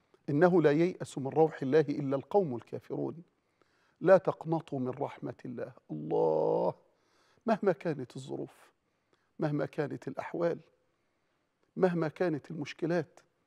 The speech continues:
مهما كانت العقبات، هي على الله شيء هين. الذي خلقني فهو يهدين،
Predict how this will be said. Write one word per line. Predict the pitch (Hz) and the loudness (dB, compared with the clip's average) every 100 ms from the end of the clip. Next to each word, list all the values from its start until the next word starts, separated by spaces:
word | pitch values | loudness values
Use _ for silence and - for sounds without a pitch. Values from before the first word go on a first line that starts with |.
| _ _ _ _ _ | _ _ _ _ _
مهما | 139 139 143 | -6 -4 -4
كانت | - 185 127 - | -2 -2 -2 -6
العقبات، | 127 117 - 135 123 175 - _ _ _ _ _ _ _ _ _ _ | -6 -6 -4 -4 0 -2 -2 _ _ _ _ _ _ _ _ _ _
هي | 196 | 4
على | 147 143 | 6 6
الله | 135 139 120 139 | 2 0 0 -2
شيء | - 143 151 147 | -8 -6 -6 -6
هين. | 156 147 139 - _ _ _ _ _ _ _ _ | -6 -8 -10 -12 _ _ _ _ _ _ _ _
الذي | 147 156 147 147 | 2 2 2 0
خلقني | - 151 - 165 156 | 2 2 2 0 0
فهو | 143 160 160 160 | -2 -2 0 2
يهدين، | 151 156 175 165 151 | 0 -4 -6 -6 -6